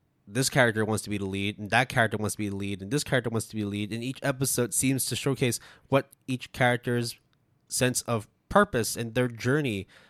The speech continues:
uh, it, it, how, how that all transpires. I think with this particular series,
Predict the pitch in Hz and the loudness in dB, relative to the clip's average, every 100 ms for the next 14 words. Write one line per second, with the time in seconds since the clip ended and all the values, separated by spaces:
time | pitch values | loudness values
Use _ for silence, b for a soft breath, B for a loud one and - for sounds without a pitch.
0 | b 107 104 101 - 113 113 110 120 - | b 0 2 2 -2 -8 -8 -6 -6 0
1 | 143 127 135 131 - 123 - 107 98 - | 0 2 2 2 2 0 0 -2 0 4
2 | 160 117 82 90 b b b b b - | 4 2 -2 -8 b b b b b -4
3 | 139 233 101 _ _ _ 165 160 - 151 | 0 0 -2 _ _ _ 0 0 4 2
4 | - 131 - - 120 - 123 120 120 117 | 2 -4 -8 -4 -2 0 0 0 0 0